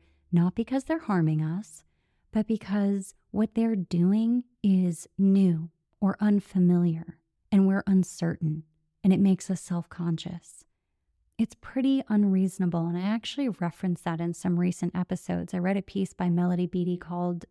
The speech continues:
Property Lines, and I'm gonna recommend it again if no one read it, but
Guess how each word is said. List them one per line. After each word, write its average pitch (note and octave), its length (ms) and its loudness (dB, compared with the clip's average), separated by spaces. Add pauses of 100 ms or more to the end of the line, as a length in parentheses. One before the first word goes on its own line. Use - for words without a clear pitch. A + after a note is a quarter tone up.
Property F#3+ 460 -6
Lines, A3+ 400 -2
and E3+ 80 -2
I'm E3 80 0
gonna F3+ 160 2
recommend E3+ 500 0
it E3+ 100 -4
again E3 720 -2 (340)
if E3+ 220 -4
no F3 140 2
one F3 180 2
read E3 220 -4
it, E4 180 -6
but F#3 240 -2